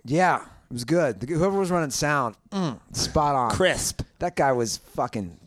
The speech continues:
Speaker 1: had it down.
Speaker 2: I thought you had fucked up 'cause the first couple seconds, like, no one said shit. I was like, "Is their sound <laughs> broken?" And then they did the, like, they did the Spider-Man. I thought you were gonna start. The
Speaker 1: Yeah.
Speaker 2: two Spider-Mans <laughs> pointing at each other.
Speaker 1: I, I love that start. So check everything out on YouTube, guys.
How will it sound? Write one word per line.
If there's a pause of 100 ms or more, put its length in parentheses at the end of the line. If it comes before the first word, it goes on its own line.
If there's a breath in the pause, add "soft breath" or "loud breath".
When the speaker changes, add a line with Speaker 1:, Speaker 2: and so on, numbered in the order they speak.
(120)
Speaker 1:
had
it (120)
down.
Speaker 2:
I
thought
you
had
fucked
up
'cause
the
first
couple
seconds,
like,
no
one
said
shit.
I
was
like,
"Is
their
sound
<laughs>
broken?" (1120 soft breath)
And
then
they
did
the,
like, (120)
they
did
the
Spider-Man.
I
thought
you
were
gonna
start.
The
Speaker 1:
Yeah.
Speaker 2:
two
Spider-Mans
<laughs>
pointing
at
each
other.
Speaker 1:
I,
I
love
that
start.
So
check
everything
out
on
YouTube,
guys.